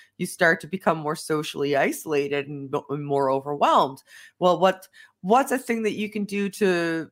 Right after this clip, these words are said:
when you're alone consistently and socially isolated and overwhelmed, that's an activity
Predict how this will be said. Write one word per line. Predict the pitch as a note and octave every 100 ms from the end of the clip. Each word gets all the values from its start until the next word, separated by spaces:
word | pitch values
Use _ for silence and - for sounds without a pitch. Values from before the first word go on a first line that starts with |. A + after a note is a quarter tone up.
| _ _
when | E3+ F3+
you're | E3 D#3
alone | E3 D#3 F#3+ G3 E3+ A3 F#4 - _ _
consistently | - A#3+ - E3+ - F3 G#2 E3+ A#3 C4 _ - - _ _ F#3
and | F3+
socially | - E3 F3 F#3+ F3
isolated | E3+ E3+ - E3+ E3+ E3+
and | E3+ E3
overwhelmed, | E3+ F3 E3 D#3 G3 G#3+ F3 E3+ G#3 -
that's | F3+ F3
an |
activity | E3 F3 - F#3+ D3+ E3 E3+ G3+